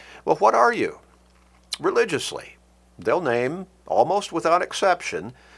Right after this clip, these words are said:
they'll name the name of their denomination. And in most cases, the name of their denomination does not even mention he who came to establish his church upon this earth, and that's Jesus Christ.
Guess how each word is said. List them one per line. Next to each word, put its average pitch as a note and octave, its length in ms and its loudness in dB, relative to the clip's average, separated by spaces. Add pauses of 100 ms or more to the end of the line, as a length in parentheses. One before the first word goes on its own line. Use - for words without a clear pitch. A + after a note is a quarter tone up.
(180)
they'll A#2 180 4
name C#3 400 -2
the A2+ 120 2
name C3 400 -2
of A2+ 160 -4
their A#2 180 2
denomination. G#2+ 920 -2 (840)
And G2 160 -2
in G2+ 100 -4
most B2+ 260 0
cases, E3 840 -4 (380)
the A2 120 2
name A#2 220 0
of A#2+ 120 -2
their B2+ 140 4
denomination B2 880 0
does G2+ 180 -4
not G#2+ 160 2
even B2+ 260 -4
mention C#3+ 600 -4 (1200)
he C#3+ 260 -2
who D3 180 -6
came C#3+ 420 -4
to C3+ 160 -4
establish G3 680 0
his D3 180 -4
church - 440 -4
upon A2+ 300 -2
this C3+ 200 -6
earth, F#3 320 -2
and F2+ 100 -6
that's A#2 200 -6
Jesus G#2+ 380 -6
Christ. - 580 -8